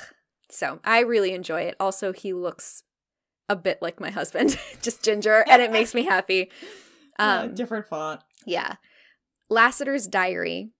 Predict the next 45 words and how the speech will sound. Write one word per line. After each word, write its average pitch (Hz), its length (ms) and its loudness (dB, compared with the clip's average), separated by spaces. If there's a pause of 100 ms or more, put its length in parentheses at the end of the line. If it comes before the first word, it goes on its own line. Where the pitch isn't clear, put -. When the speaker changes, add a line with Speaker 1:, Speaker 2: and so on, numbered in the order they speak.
(200)
Speaker 1:
was 175 380 -4
recovered - 640 -8
and 185 120 -10
is 185 200 -6
now 190 180 -4
kept 196 320 -8
at 180 140 -10
the 190 60 -12
State - 340 -4
Library 175 420 -2
of 175 100 -8
New 180 160 -10
South 180 320 -8
Wales 156 560 -6
and 190 80 -14
is 175 120 -10
available 180 460 -6
to 185 140 -12
read 175 340 -8
online 175 420 -12
in 160 120 -14
full. - 380 -12 (160)
So - 240 -8
if 539 140 -10
you'd 370 140 -2
like 180 180 0
to 165 80 -8
Speaker 2:
Oh. - 40 -10
Speaker 1:
do 175 120 -8
that, 151 240 -10
you 170 100 -12
are 156 220 -12 (120)
more 233 160 -8
than 170 140 -12
welcome. 170 320 -12
It 165 80 -14
is 170 160 -12
linked 160 220 -14
in 151 80 -12
the 156 40 -16
show - 200 -14
notes. - 420 -14 (1800)
So, - 420 2 (720)
the 226 100 -4
theories 233 720 0